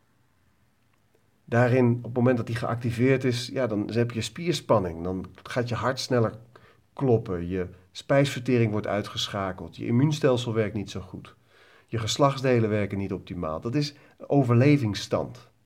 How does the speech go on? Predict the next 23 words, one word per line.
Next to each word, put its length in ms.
En 100
eigenlijk 360
is 100
die 100
overlevingsstand 800
van 160
oudsher, 640
hè, 120
een 120
o-, 140
een 140
overlevingsmechanisme 1200
dat 180
alleen 240
maar 120
aan 200
hoeft 160
te 60
gaan 240
als 140
er 60
gevaar 500
is. 280